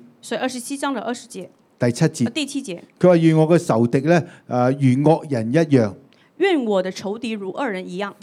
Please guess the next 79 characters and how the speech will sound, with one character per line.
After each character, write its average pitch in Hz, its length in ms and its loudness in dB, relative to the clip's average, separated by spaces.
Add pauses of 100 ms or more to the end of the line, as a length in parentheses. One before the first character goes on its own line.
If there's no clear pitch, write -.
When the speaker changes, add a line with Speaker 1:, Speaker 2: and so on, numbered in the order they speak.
Speaker 2:
佢 175 100 6
開 185 280 6
始 - 60 -14
去 170 220 6
咒 139 240 4
詛 135 180 4
呢 147 120 0
啲 147 120 2
惡 117 220 0
人。 90 200 -6 (140)
Speaker 1:
他 330 120 -8
開 349 140 -6
始 226 120 -8
去 247 160 -12
咒 320 220 -6
詛 - 120 -12
這 240 100 -12
些 247 140 -8
惡 - 160 -6
人。 180 160 -2
Speaker 2:
啊， 202 140 -6
惡 190 160 4
人 123 160 2
有 147 100 4
咩 180 140 6
結 139 180 -2
果 123 220 2
呢？ 139 260 2
Speaker 1:
惡 359 80 0
人 269 140 0
有 254 100 0
什 247 140 -8
麼 190 80 -8
樣 269 100 -4
的 196 80 -6
結 208 200 -4
果 247 160 -2
呢？ 226 200 -6
Speaker 2:
佢 156 80 4
話： 143 220 4
「願 160 280 4
那 165 220 2
起 170 140 6
來 151 140 6
攻 180 240 0
擊 175 160 2
我 139 120 4
嘅 143 80 4
人 117 240 2
如 113 100 2
不 147 120 0
義 139 200 -6
嘅 117 120 -2
人 107 120 -4
一 147 100 2
般。」 151 320 4 (500)
Speaker 1:
願 339 160 0
那 370 120 0
起 - 160 -6
來 180 140 -6
攻 339 240 0
擊 339 180 -2
我 196 180 -2
的 175 280 -4
如 202 160 -4
不 190 240 -8
義 277 160 -2
之 320 140 -6
人 202 200 -2
一 269 60 -6
般。 277 300 -4 (180)
Speaker 2:
不 208 80 4
義 147 320 0
嘅 143 180 4
人 113 260 0
會 123 180 6
被 113 180 2
攻 143 220 4
擊。 139 180 2